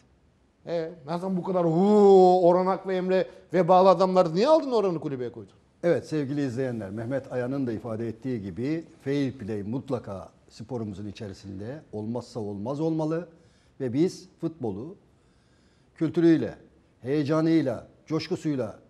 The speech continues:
Speaker 2: ve kardeşliğiyle sevmeliyiz. Dostluğuyla sevmeliyiz ki oyun daha da gelişsin.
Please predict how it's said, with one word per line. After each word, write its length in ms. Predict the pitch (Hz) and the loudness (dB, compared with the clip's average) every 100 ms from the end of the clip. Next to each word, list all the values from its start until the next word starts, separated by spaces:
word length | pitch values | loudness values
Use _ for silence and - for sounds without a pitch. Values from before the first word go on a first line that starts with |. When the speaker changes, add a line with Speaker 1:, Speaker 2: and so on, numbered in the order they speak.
| _ - | _ -6
Speaker 2:
ve 220 | 139 160 | -2 -2
kardeşliğiyle 720 | 160 120 110 120 - 135 143 117 | -4 -12 -8 -10 -6 -4 -2 -4
sevmeliyiz. 600 | 90 80 78 - - - - | -8 -18 -18 -20 -20 -20 -14
Dostluğuyla 520 | 117 - 143 143 135 | -14 -8 -4 -2 -4
sevmeliyiz 640 | 131 127 127 139 190 - | -6 -6 -4 -4 -4 -6
ki 220 | 196 190 196 - | 0 0 -2 -6
oyun 320 | 113 120 117 | -4 -4 -4
daha 200 | 104 107 | -6 -8
da 80 | 104 | -10
gelişsin. 500 | 95 85 - - | -10 -14 -16 -20